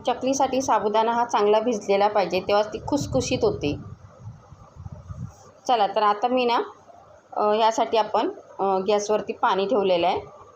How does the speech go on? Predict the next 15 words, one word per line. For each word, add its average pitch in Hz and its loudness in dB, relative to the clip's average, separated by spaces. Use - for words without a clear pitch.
गरम 208 4
करायला, 156 0
कारण 220 4
आपण 233 2
साबुदाणे 208 2
हे 233 0
शिजवणार 208 2
नाही 180 0
आहोत. 156 0
आता 220 -2
हे 302 2
उकळतं 247 0
पाणी 247 2
आहे 240 0
ना, 214 0